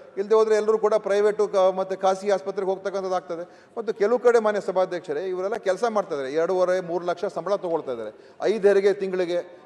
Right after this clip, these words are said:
ಮೂರು ಹೆರಿಗೆ ತಿಂಗಳಿಗೆ, ಕೆಲವು ಕಡೆ ಶೂನ್ಯ ಇದೆ. ನಾವು ಸಂಬಳ ಕೊಡ್ತಾ ಇದ್ದೀವಿ ಮೂರು, ಮೂರು ಲಕ್ಷ. ಅವ್ರ ಕೆಲಸನೂ ಇಲ್ಲ, ಪ್ರೈವೇಟ್ ಪ್ರಾಕ್ಟೀಸ್ಗೆ ಹೋಗ್ತಾರೆ.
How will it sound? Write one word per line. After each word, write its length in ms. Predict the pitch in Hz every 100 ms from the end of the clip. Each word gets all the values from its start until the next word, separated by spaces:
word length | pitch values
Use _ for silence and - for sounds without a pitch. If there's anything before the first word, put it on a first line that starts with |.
| -
ಮೂರು 280 | 151 196 208
ಹೆರಿಗೆ 260 | 202 196 196
ತಿಂಗಳಿಗೆ, 500 | 180 180 175 170 170 - -
ಕೆಲವು 180 | - 190
ಕಡೆ 160 | 214 202
ಶೂನ್ಯ 340 | 202 233 233 220
ಇದೆ. 500 | 185 170 170 - - -
ನಾವು 140 | 196
ಸಂಬಳ 300 | - 151 202
ಕೊಡ್ತಾ 300 | 220 220 226
ಇದ್ದೀವಿ 200 | 226 240
ಮೂರು, 200 | 214 220
ಮೂರು 180 | 220 220
ಲಕ್ಷ. 220 | 220 220 202 127 - - - -
ಅವ್ರ 120 | 127
ಕೆಲಸನೂ 520 | - 170 175 233 240
ಇಲ್ಲ, 460 | 240 247 175 - - -
ಪ್ರೈವೇಟ್ 320 | - 160 214 220
ಪ್ರಾಕ್ಟೀಸ್ಗೆ 420 | 214 226 220 226
ಹೋಗ್ತಾರೆ. 400 | 226 233 202